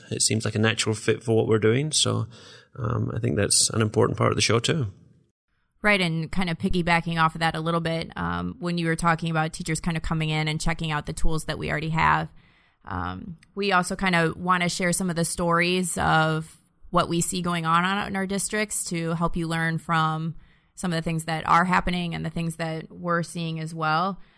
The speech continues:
Speaker 2: uh, just to kind of give some examples of what good practice might be, uh, with teachers out there that are just, you know, trying to be extraordinary or trying new things, taking risks.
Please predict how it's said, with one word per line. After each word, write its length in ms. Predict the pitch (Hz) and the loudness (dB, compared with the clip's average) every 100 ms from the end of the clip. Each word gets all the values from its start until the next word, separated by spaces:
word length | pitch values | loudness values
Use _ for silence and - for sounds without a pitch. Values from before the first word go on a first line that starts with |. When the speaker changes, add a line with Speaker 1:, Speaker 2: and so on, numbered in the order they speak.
| _ | _
Speaker 2:
uh, 320 | - 160 170 175 | -4 -2 0 0
just 260 | 175 170 | 0 0
to 80 | 190 | 0
kind 240 | - 185 | 0 2
of 220 | 175 170 175 - - | 2 0 -4 -18 -4
give 300 | 185 175 170 | -2 0 -2
some 200 | 180 175 | -4 -4
examples 480 | 165 165 160 170 165 | -2 -2 0 0 0
of 140 | 165 | 0
what 180 | 165 160 | -2 -4
good 180 | 170 - | 0 4
practice 440 | 165 160 170 170 | 4 4 -2 0
might 240 | 160 160 | 0 0
be, 380 | 156 156 156 151 - - _ _ _ _ - | 0 0 0 -4 -10 -18 _ _ _ _ -10
uh, 260 | 180 165 | -6 -4
with 360 | 165 156 - - | -2 -4 -4 -6
teachers 300 | 208 190 165 | -4 -2 0
out 140 | 160 | 0
there 160 | 165 156 | 0 -4
that 140 | 151 | -4
are 100 | 151 | -6
just, 320 | 147 151 - - | -4 -2 -2 -2
you 80 | 170 | -6
know, 180 | 151 170 | -4 -4
trying 240 | - 180 | 0 0
to 60 | 160 | 0
be 100 | 165 | -2
extraordinary 640 | - - 160 160 160 156 | -2 0 0 0 -2 -2
or 60 | 156 | -2
trying 280 | - 160 | 0 0
new 160 | 160 156 | 0 -4
things, 400 | - 147 165 - | -4 -4 -4 -4
taking 240 | 170 - | -6 -8
risks. 460 | - 165 - - | -12 -6 -6 -6